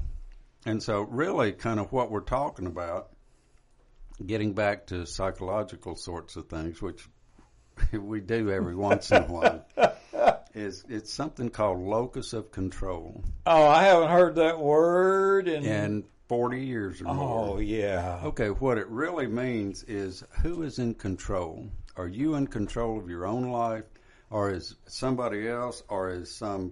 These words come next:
Speaker 1: powerful other, you know, like government, or,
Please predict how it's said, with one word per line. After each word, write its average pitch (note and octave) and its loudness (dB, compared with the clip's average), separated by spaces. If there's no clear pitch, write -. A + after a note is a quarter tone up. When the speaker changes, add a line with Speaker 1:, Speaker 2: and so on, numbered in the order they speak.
Speaker 1:
powerful A#2 0
other, G2 -2
you F#2 -8
know, F2 -8
like F#2+ -4
government, F#2+ 4
or, F2+ 0